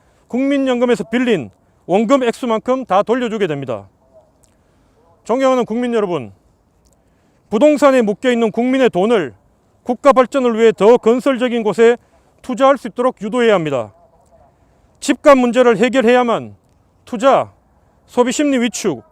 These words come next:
생산 감소의 경제 악순환 고리를 끊을 수가 있고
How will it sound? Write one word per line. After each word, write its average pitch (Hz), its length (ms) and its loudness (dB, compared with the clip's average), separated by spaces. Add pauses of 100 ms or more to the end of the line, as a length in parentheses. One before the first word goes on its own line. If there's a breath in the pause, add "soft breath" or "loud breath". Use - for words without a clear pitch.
(640)
생산 285 440 2
감소의 226 400 2
경제 202 280 0
악순환 240 360 -2
고리를 233 400 2 (300)
끊을 294 220 0
수가 208 220 -4
있고 139 380 -4